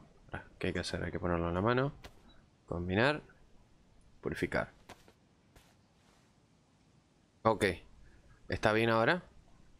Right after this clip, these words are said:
Buen estado. ¿Y esta cómo está? Buen estado. Hmm. Nice. Bueno, por lo menos tenemos bastante agua.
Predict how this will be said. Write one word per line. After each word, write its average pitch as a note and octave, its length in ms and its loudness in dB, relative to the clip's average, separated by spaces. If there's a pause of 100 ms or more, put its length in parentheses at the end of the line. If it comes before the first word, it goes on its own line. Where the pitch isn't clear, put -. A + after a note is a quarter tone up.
(460)
Buen G2 140 2
estado. A2 560 0 (480)
¿Y G2+ 60 -4
esta G2+ 160 2
cómo F#2+ 180 2
está? F2 260 -2 (1300)
Buen F#2+ 120 0
estado. F2+ 400 -4 (120)
Hmm. A2+ 160 0 (4000)
Nice. - 800 -2 (340)
Bueno, F#2+ 160 2
por G#2+ 80 4
lo A2 60 4
menos C3 360 2 (460)
tenemos B2+ 220 4
bastante B2 320 4
agua. G2+ 240 2